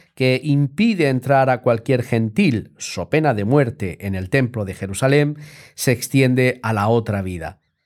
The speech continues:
Pero Jesús lo expone al contrario de lo que predicaban los sabios judíos, y lo hace adrede, como aviso a la, al arrepentimiento y conversión de toda Israel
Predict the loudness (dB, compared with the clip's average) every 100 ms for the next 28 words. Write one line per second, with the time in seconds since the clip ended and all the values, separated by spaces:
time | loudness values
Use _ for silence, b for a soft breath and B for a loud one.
0 | _ _ _ 0 2 2 0 2 0 -4
1 | -12 -6 2 2 0 0 2 4 2 2
2 | -2 2 2 2 2 0 0 0 0 0
3 | -4 -4 -8 -4 -4 0 0 0 -4 -2
4 | -2 0 -2 -6 -6 -2 0 0 -2 -8
5 | _ _ -6 0 2 0 2 2 4 2
6 | 0 0 -2 B B B B B 0 2
7 | 4 2 2 -2 -6 0 0 0 2 4
8 | 2 0 -2 0 0 0 0 0 0 2
9 | 2 2 0 2 0 0 -2 -2 2 2
10 | 2 -2 -6 -6 0 0 2 0 0 2
11 | 2 2 -2